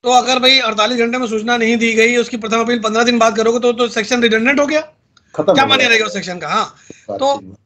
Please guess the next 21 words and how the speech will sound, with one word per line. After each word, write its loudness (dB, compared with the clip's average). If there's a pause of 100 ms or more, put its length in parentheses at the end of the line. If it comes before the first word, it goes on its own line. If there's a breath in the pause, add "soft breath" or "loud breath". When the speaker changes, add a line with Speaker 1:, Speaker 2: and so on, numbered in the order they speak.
Speaker 1:
इस -8
तरह 2
की -6
कई, -2
और -4
मैंने -4
फिर -2
इस, -8
इस, -6
इस -10
पीएचडी -4
में -8 (340 soft breath)
मैं -2
देश 4
भर 0
के, -2
के, -2
अ, 0
rules 2
पढ़ूंगा -4 (400 soft breath)
कि, -4